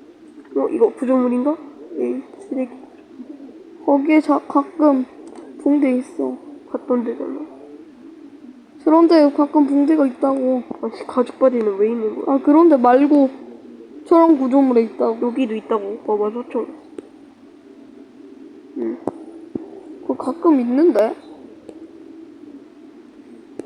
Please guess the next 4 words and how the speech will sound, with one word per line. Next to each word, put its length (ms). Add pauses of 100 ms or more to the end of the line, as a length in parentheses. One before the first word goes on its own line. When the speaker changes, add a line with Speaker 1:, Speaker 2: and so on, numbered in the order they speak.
(1080)
Speaker 2:
아, 260
아니, 160
저거 300 (1160)
열어봐. 720